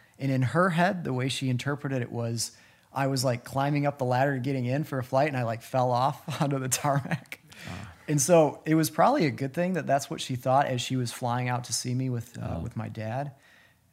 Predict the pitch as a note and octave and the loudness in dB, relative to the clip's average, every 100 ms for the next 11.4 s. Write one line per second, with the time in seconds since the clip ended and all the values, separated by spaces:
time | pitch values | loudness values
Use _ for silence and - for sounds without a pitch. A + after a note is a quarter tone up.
0 | - C3 C3 B2+ C3+ B2 A#2+ A#2+ A#2+ C3+ | -6 -2 0 0 0 -2 -2 0 0 0
1 | B2+ A#2 A2 A#2 B2+ B2+ A#2+ A2+ A2 A2 | -2 -2 -4 -4 -2 0 0 -2 -2 -6
2 | - - _ _ _ _ _ _ _ - | -10 -18 _ _ _ _ _ _ _ -12
3 | B2 A#2 A#2 A2+ - _ _ _ _ - | -6 -6 -6 -10 -16 _ _ _ _ -6
4 | C3 A#2+ A2 G1+ - - - A#2 A#2 A#2+ | -4 -2 -4 -8 -12 -12 -10 -10 -10 -10
5 | - - A2 - A#2+ A2+ G#2+ A#2 A#2 - | -12 -14 -14 -14 -10 -8 -8 -8 -12 -16
6 | - - - - - - - - - _ | -16 -16 -16 -16 -16 -16 -16 -18 -20 _
7 | _ _ _ - C3 A#2 G#2+ - _ _ | _ _ _ -18 -10 -8 -8 -12 _ _
8 | _ _ _ _ _ _ _ _ - A#2+ | _ _ _ _ _ _ _ _ -6 -6
9 | A2 - A2+ G#2+ - A#2 D#5 - C3+ C3 | -6 -8 -8 -8 -10 -12 -10 -6 -6 -6
10 | - - B2+ C3 A#2+ A#2 A2+ A2+ - A2+ | -12 -10 -8 -8 -8 -6 -6 -6 -8 -10
11 | A2 A2+ A2 | -8 -6 -6